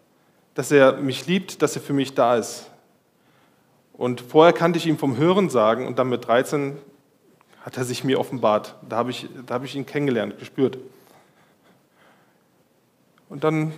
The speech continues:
nachdem ich den Mofa-Führerschein gemacht habe, bin ich den Herrn Jesus immer weggefahren. Aber der Jesus ist schneller. Er war immer überall da, ist mir immer hinterhergegangen. Und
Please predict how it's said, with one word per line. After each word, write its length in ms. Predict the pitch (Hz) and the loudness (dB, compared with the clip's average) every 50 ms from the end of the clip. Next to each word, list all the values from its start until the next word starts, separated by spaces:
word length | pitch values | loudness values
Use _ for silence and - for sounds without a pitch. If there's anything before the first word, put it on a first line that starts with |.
| - | -12
nachdem 240 | 151 139 - 175 160 | -14 -4 0 0 2
ich 80 | 160 - | 2 2
den 100 | 165 147 | 0 2
Mofa-Führerschein 720 | 147 165 165 - 160 - - 156 147 143 135 - 143 139 | 2 2 2 2 0 0 0 -2 -2 -2 -2 -2 -4 -4
gemacht 300 | 139 135 131 127 135 - | -2 -2 -2 -4 -4 -4
habe, 140 | 127 120 - - - - - - - - - - - _ _ _ _ - - - - - - - _ | -6 -6 -6 -8 -16 -20 -18 -18 -18 -18 -20 -20 -20 _ _ _ _ -20 -20 -20 -20 -20 -20 -20 _
bin 240 | - - 127 143 151 | -10 -4 0 0 0
ich 140 | 139 143 - | 0 0 0
den 120 | 165 156 | 0 2
Herrn 160 | 147 156 156 156 | 2 2 2 2
Jesus 260 | 165 160 165 160 165 | 0 -2 -2 -4 -4
immer 200 | 175 180 175 175 | -2 -2 0 -2
weggefahren. 540 | 220 - 180 - - - 104 98 98 101 101 - - - - - _ _ _ _ _ _ - - - - - - - _ _ - - - _ _ - - _ _ _ _ _ _ _ _ _ _ _ _ _ - - _ _ _ _ - _ _ _ | 0 -2 -4 -4 -2 -2 -2 -2 -4 -4 -8 -12 -18 -20 -20 -20 _ _ _ _ _ _ -20 -20 -20 -20 -20 -20 -20 _ _ -20 -20 -20 _ _ -20 -20 _ _ _ _ _ _ _ _ _ _ _ _ _ -20 -20 _ _ _ _ -20 _ _ _
Aber 180 | - 123 120 120 | 0 2 4 4
der 80 | 120 123 | 4 4
Jesus 240 | 131 135 123 117 | 2 2 0 -4
ist 120 | 107 - - | -6 -6 -4
schneller. 380 | - 131 123 113 92 92 - - - - - | -2 0 0 2 0 -2 -4 -8 -14 -14 -10
Er 160 | - 117 117 | -8 -2 0
war 160 | 110 113 - | 0 0 0
immer 260 | 123 120 107 110 110 - | 0 -2 -4 -4 -4 -8
überall 280 | 143 131 113 110 107 104 | -4 0 0 0 2 2
da, 160 | 110 101 101 | 2 2 2
ist 140 | - - - | 0 -2 -4
mir 80 | 110 | -4
immer 160 | 123 131 131 | -2 -2 -2
hinterhergegangen. 720 | 123 120 120 117 117 117 117 117 113 - 98 95 95 95 - - _ _ _ _ _ _ _ _ _ _ _ _ _ _ _ _ _ _ _ _ _ _ _ _ _ _ _ _ _ _ _ _ _ _ _ _ - _ _ _ _ | -2 -4 -2 -2 -2 -2 -2 -4 -6 -8 -8 -8 -8 -10 -14 -18 _ _ _ _ _ _ _ _ _ _ _ _ _ _ _ _ _ _ _ _ _ _ _ _ _ _ _ _ _ _ _ _ _ _ _ _ -20 _ _ _ _
Und 380 | - 120 120 110 - - - | -6 -6 -6 -6 -6 -10 -16